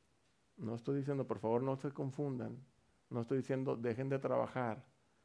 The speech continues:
vendan todo y vénganse para acá". No estoy diciendo eso. ¿Sí?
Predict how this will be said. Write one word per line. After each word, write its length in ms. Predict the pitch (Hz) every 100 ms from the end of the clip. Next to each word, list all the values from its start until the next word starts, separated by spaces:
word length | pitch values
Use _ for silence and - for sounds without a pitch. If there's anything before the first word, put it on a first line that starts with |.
| _ _ _ _
vendan 480 | - 104 107 120 123
todo 240 | 127 117 107
y 40 |
vénganse 340 | 98 98 107 110
para 200 | 107 107
acá". 220 | 110 104 -
No 220 | 101 101
estoy 180 | 104 113
diciendo 260 | 110 110
eso. 140 | 117 - _ _ _ _ _ _ _ _ _ _ -
¿Sí? 160 | 123